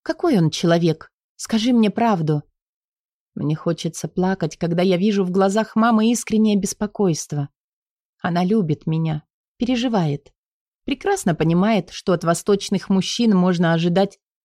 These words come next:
совершенно чего угодно. Но разве я могу сказать, что Амиран обижает меня,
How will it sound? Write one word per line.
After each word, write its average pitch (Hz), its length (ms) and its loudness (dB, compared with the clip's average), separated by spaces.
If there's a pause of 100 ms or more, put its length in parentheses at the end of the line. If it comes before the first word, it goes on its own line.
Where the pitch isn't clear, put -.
(120)
совершенно 175 800 -2
чего 233 380 -2
угодно. 180 560 0 (1040)
Но 156 160 2
разве 165 320 0
я 165 160 2
могу 175 260 0
сказать, 208 440 -2
что - 180 -4
Амиран 214 380 2
обижает 226 520 0
меня, 165 360 0